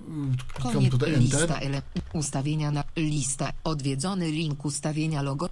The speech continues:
Speaker 2: odwiedzony link zarządza-, odwiedzony link ustaw-, odwiedzon-, odwie-, odwiedzony link ustawienia zaawansowane. Odwiedzony link informacje. Koniec.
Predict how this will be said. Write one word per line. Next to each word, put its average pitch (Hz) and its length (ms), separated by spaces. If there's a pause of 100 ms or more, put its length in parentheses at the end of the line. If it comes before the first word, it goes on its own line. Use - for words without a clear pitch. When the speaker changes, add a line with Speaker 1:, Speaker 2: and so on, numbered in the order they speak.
Speaker 2:
odwiedzony 147 640
link 180 300
zarządza-, 135 440 (100)
odwiedzony 147 680
link 151 340
ustaw-, 151 320 (120)
odwiedzon-, 143 560 (120)
odwie-, 139 340 (140)
odwiedzony 156 680
link 151 340
ustawienia 143 640
zaawansowane. 139 1120 (1400)
Odwiedzony 156 600
link 151 320
informacje. 131 880 (160)
Koniec. 208 420